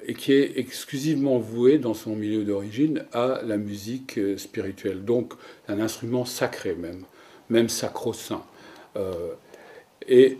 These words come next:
euh, lui, non seulement il a assimilé ce répertoire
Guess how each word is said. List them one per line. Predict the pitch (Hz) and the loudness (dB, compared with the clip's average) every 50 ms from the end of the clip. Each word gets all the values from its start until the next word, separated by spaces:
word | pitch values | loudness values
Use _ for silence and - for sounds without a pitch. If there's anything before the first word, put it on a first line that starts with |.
| - - - | -10 -12 -8
euh, | - - 147 131 123 123 120 120 120 120 107 107 117 | -4 0 2 4 4 4 4 2 0 0 -2 -4 -6
lui, | 117 120 123 127 - - 123 123 139 170 202 220 220 - - | -6 -4 -4 -4 -4 -4 -2 0 2 2 2 2 2 0 -4
non | - - 127 131 143 | -6 -2 0 2 2
seulement | 131 - 151 139 147 147 147 147 - - - - | 2 2 2 4 4 4 4 2 0 -4 -4 -2
il | 127 123 123 | 0 2 2
a | 117 113 110 110 104 - 78 - - - | 2 2 2 0 0 -2 -4 -6 -8 -10
assimilé | - 113 - - - 110 104 107 110 110 117 123 | -10 -10 -8 -6 -6 -4 -2 -2 0 0 0 0
ce | 120 - 117 | 0 -2 -4
répertoire | 101 104 104 101 - 104 - - - 117 110 110 101 - - | -2 -2 -2 -2 -2 -4 -2 2 2 2 2 2 -2 -8 -12